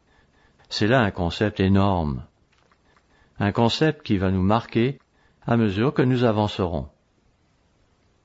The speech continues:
Notez aussi Apocalypse chapitre un, versets quatre et cinq, qui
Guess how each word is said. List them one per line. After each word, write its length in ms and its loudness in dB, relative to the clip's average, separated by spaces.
Notez 240 4
aussi 320 2
Apocalypse 580 0
chapitre 500 -4
un, 180 2
versets 360 -2
quatre 320 -4
et 40 2
cinq, 580 -2
qui 340 -2